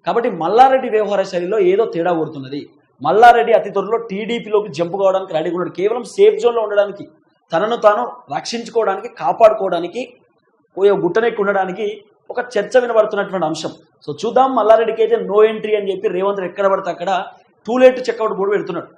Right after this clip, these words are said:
too late బోర్డు కాంగ్రెస్ ఉన్నది, రావడానికి రెడీగా ఉన్నారు బీఆర్ఎస్ పార్టీ ఎమ్మెల్యేలు, కానీ మల్లారెడ్డికి మాత్రం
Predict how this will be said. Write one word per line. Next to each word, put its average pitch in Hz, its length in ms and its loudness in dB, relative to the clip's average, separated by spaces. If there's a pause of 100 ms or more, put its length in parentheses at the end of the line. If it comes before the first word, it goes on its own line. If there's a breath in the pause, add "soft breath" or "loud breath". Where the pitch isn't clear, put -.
(360)
too 240 140 0
late 269 140 2
బోర్డు 254 200 2
కాంగ్రెస్ 233 440 -2
ఉన్నది, 214 200 -4 (220)
రావడానికి 208 380 -2
రెడీగా 208 240 4
ఉన్నారు 214 200 -2
బీఆర్ఎస్ 185 340 -2
పార్టీ 190 140 0
ఎమ్మెల్యేలు, 185 240 -6
కానీ 240 140 -2
మల్లారెడ్డికి 233 480 2
మాత్రం 226 360 -6